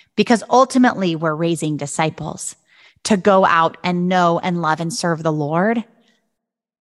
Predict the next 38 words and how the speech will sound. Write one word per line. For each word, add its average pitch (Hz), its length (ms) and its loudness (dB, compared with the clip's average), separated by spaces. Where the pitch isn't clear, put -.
And 196 180 2
you 208 300 0
are 220 120 4
going 185 260 -2
to 175 100 -8
be 175 140 -2
the 175 100 -4
one 160 200 -4
training 170 420 0
them 160 160 0
up 131 260 0
in 170 100 -2
the 165 100 -2
way 160 200 -4
they 156 160 -4
should 160 260 -6
go 156 240 2
as 165 200 -2
the 170 100 2
mom 156 360 0
who 160 120 -8
is 151 220 -10
with 151 240 -10
them. 175 360 -10
What 196 220 0
a 170 40 2
beautiful 165 880 -2
responsibility 170 1080 0
and 170 500 0
gift 160 320 -4
that 165 180 0
is 139 180 -8
that 151 120 -6
God 151 200 -2
has 160 140 -10
given 160 260 -6
to - 120 -12
you. 139 240 -12